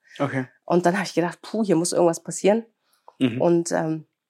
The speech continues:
Speaker 2: hat mich tatsächlich eine Praktikantin, die damals bei uns im, im Labor war, die hat dann gesagt, "Wie sieht so ein Virus eigentlich aus?" Und dann hab ich gedacht, "Mist, ich weiß das nicht. Ich muss das, ich will das wissen."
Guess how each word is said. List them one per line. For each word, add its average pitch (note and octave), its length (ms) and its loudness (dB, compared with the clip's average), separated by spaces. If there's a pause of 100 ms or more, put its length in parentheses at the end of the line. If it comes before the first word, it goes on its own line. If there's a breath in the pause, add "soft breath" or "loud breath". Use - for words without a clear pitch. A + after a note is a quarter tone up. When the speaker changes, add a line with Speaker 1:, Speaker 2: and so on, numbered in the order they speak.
(280)
Speaker 2:
hat - 160 0
mich A#3+ 100 0
tatsächlich G3+ 380 4
eine F#3+ 120 6
Praktikantin, A3 760 2
die A3+ 80 0
damals G#3 380 4
bei G3 80 4
uns G3 320 2
im, F#3 560 -2 (240)
im G3 160 4
Labor E3+ 400 6
war, F#3+ 100 6
die F3 120 0
hat F#3 80 -8
dann F3+ 80 -6
gesagt, - 200 -12
"Wie G#3+ 60 2
sieht C#4+ 180 0
so - 80 2
ein F3+ 140 6
Virus G3 320 4
eigentlich - 380 -6
aus?" D3 360 -2 (540 soft breath)
Und F3+ 80 0
dann F3 100 2
hab F3 100 2
ich F3 60 -8
gedacht, E3+ 260 -8
"Mist, F#3 340 -2
ich - 180 -20
weiß D#3+ 240 -2
das - 260 -18
nicht. - 300 -20 (180)
Ich C#3 220 -8
muss F3+ 220 2
das, - 200 -16
ich - 160 -10
will F#3+ 160 8
das D3+ 220 2
wissen." - 320 -6